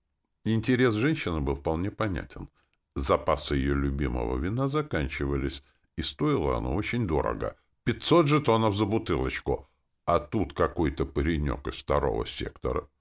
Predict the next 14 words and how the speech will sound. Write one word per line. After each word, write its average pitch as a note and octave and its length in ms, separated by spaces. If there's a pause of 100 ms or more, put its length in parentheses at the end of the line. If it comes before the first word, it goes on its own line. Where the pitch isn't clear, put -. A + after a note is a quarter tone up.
(400)
говорит B1 480
о B1+ 60
том, A#1+ 200
что - 200
у A#1 40
него B1 260
есть B1+ 300
такое B1+ 360
вино C#2 300
и C2 40
даже B1+ 280
в D2 40
ящиках. A#2+ 580 (580)
Откуда? - 640